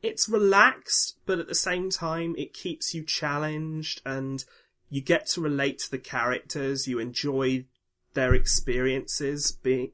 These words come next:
like, like, you, you want Tsubasa to exceed in becoming an idol, you want Tuma to become a hero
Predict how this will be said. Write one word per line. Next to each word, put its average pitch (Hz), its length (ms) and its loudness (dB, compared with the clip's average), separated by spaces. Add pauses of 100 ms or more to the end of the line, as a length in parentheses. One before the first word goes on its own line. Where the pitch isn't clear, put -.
(120)
like, 120 460 -6 (600)
like, 139 240 2
you, 143 280 4
you 139 140 4
want 135 400 4
Tsubasa 135 800 2
to 135 120 -2
exceed 139 600 0
in 131 140 -2
becoming 131 520 -4
an 123 100 6
idol, 127 720 0 (420)
you 135 120 4
want 143 360 0
Tuma 147 480 0
to - 80 -6
become 135 340 -6
a 120 60 -6
hero 147 800 -4